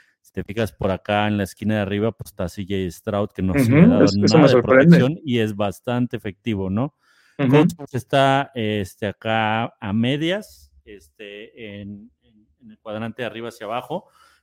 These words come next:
Speaker 1: pero
Speaker 2: Ujú.
Speaker 1: con muy buena protección junto a la línea de los Lions, si la puedes ver ahí, está la línea de los Rams, de los Packers, y, este, inclusive la de, la de los Bengals, que tanto se le ha criticado, ¿no?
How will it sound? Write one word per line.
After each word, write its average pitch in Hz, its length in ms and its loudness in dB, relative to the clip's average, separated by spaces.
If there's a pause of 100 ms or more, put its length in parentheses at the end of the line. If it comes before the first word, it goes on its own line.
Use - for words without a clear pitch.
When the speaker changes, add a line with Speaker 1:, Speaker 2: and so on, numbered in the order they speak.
(140)
Speaker 1:
pero 135 300 4
Speaker 2:
Ujú. 135 100 0
Speaker 1:
con 117 140 4
muy 120 180 6
buena 120 260 4
protección 127 800 2
junto 101 500 2
a 101 80 2
la 95 180 -2
línea 113 360 2
de 113 80 2
los 98 180 0
Lions, 123 480 2
si - 100 -12
la 98 120 -4
puedes 110 260 -6
ver 107 160 -6
ahí, 127 340 -6 (460)
está 104 300 -6
la 98 140 -2
línea 127 420 0
de 113 160 0
los 101 240 -4
Rams, 131 520 -2
de 135 240 -12
los 92 200 -10
Packers, 143 680 -4 (480)
y, 127 640 0
este, 107 760 -6
inclusive 107 680 -4
la 113 160 -2
de, 98 180 -4
la 98 200 -6
de 95 80 -4
los 92 240 -6
Bengals, 120 400 -4
que 107 100 -14
tanto 110 260 -6
se - 120 -10
le 117 100 -2
ha 110 60 -4
criticado, 110 640 -6
¿no? 143 340 -8